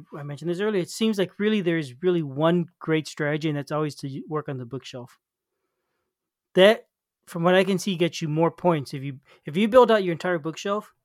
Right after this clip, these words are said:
you could hit a hundred points without a problem.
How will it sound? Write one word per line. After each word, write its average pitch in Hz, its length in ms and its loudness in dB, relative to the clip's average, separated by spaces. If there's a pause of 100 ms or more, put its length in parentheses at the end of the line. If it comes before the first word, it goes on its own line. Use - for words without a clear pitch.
(540)
you 165 120 -8
could 170 160 -4
hit 139 200 -6
a 160 60 2
hundred 147 260 -6
points 143 340 -8
without 139 200 -6
a 127 60 -10
problem. 127 360 -8